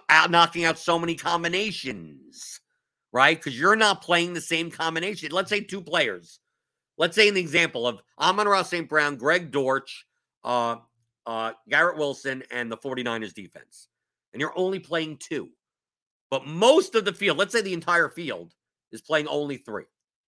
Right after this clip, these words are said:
right? So none of, no, no one's playing all four, right? But everyone is playing all three. Don't you see situ-, situations that if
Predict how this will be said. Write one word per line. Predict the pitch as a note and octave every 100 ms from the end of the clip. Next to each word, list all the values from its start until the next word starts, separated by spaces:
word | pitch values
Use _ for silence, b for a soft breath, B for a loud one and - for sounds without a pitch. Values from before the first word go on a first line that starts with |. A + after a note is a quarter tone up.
| _ _
right? | A2 A2
So | C#3+
none | F#3 C4+
of, | B3+ F3+
no, | G3+
no | F3+ F#3+ B3+
one's | A#3
playing | - E3+ D3+
all | B2
four, | - F#3+ G#2+ A2+ _ _ _ _ _ _ _ _ _ -
right? | B2+ C3+ -
But | B2+ _ -
everyone | G#3 F#3+ D#3+ B2
is | A2+
playing | - C3+ A#2+
all | A#2+ G#2
three. | A2 F#2 - _ _ _ _ _ _ _ _ _ _ _ _ _ _ _ _ A#2+
Don't | D#3+ G3
you | F#3
see | - G3
situ-, | F3 E3+ - D#3 C#3
situations | - D#3 C3+ D3 C#3+ E3+ C#3
that | C3 A#2
if | A#2